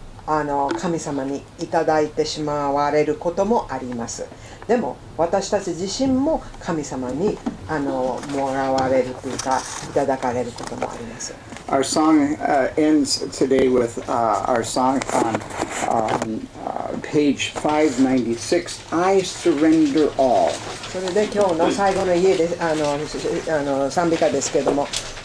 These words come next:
Speaker 1: あ、このタイトルが、「私はすべてを神様に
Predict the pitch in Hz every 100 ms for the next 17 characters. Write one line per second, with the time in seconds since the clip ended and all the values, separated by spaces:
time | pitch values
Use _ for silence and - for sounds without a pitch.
0 | - 151 151 143 170 160 151 202 208 196
1 | 165 160 190 156 156 180 - 165 156 -
2 | - 254 311 247 185 160 - - - -
3 | 233 196 - 147 135 143 165